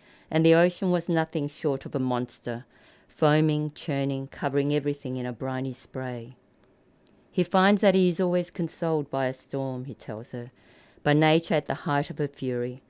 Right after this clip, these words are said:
a force more untamed and impassioned even than him. When his ears fill with the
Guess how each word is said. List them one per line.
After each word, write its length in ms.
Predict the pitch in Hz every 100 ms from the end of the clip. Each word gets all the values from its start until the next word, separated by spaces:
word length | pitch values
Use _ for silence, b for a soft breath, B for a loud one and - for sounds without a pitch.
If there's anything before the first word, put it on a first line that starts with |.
| b b b
a 80 | 143
force 400 | - 165 165 165
more 260 | 175 170 170
untamed 680 | 165 - 165 139 139 139
and 120 | 143 139
impassioned 600 | 135 - 135 - 123 120
even 320 | 135 139 131
than 160 | 131 131
him. 360 | 120 120 117 - b b b b b b -
When 160 | 170
his 220 | 202 185 180
ears 340 | 175 175 165
fill 300 | - 175 170
with 160 | 165
the 100 | 165